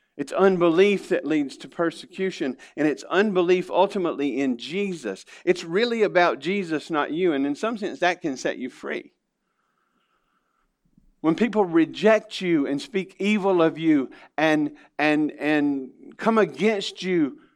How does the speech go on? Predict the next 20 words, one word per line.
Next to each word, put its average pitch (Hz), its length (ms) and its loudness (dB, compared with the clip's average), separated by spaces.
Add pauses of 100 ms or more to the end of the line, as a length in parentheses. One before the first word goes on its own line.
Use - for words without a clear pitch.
(280)
for - 280 2
Christ's 226 540 0
sake, 127 440 0 (380)
what 170 200 6
are 175 60 6
you 165 160 0
supposed 151 540 -2
to 131 80 -4
do? 101 240 -6 (2750)
Leap 240 300 4
for 240 160 -2
joy. 220 560 4 (400)
Why? 226 340 0 (200)
That's 202 180 2
how 226 120 2
they 226 160 2
treated 208 380 -6
the 196 60 -6
false 233 340 -4
prophets. - 540 -6